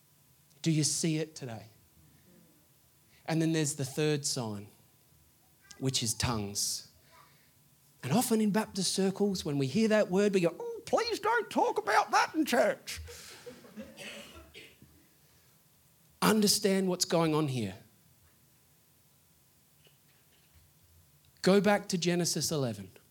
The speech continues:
What happens at Genesis eleven? Tower of Babel. Genesis eleven is the culmination of Genesis three onward, which is basically the ever downward spiral of humanity before a new covenant comes.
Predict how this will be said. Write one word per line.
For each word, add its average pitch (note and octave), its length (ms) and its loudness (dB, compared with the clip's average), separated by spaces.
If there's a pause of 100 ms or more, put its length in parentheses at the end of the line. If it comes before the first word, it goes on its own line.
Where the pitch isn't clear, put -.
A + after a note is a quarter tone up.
(1000)
What E3 160 4
happens F3+ 380 2
at E3+ 100 0
Genesis E3 480 2
eleven? C3+ 380 -2 (1500)
Tower D3 300 4
of C#3 60 0
Babel. A#2+ 280 0
Genesis F3+ 500 2
eleven D#3 360 4
is C3+ 120 0
the C3+ 80 -8
culmination D#3 720 0
of B2 100 -6
Genesis C3 480 -2
three D#3 540 0
onward, C3 400 0
which C3+ 180 0
is A#2+ 100 -2
basically C#3+ 560 0
the C3 240 0 (120)
ever D#3+ 240 0
downward C#3+ 720 0
spiral C3 520 0
of A#2+ 100 -6
humanity A#2+ 540 -4
before A#2 400 -6
a A2+ 40 -6
new A#2 140 -6
covenant A2+ 540 -8
comes. - 640 -8